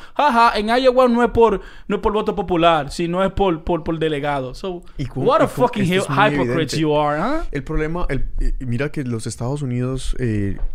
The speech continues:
Speaker 2: l-, el, la política americana no representa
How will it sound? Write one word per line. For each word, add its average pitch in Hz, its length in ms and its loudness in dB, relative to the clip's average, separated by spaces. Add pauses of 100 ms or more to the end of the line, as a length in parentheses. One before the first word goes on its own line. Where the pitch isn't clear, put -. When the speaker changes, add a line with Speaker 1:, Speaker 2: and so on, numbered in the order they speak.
(300)
Speaker 2:
l-, 127 260 -2
el, 113 400 -10
la 120 200 -10
política 127 360 2
americana 139 540 -2 (280)
no 123 220 -2
representa 127 800 -4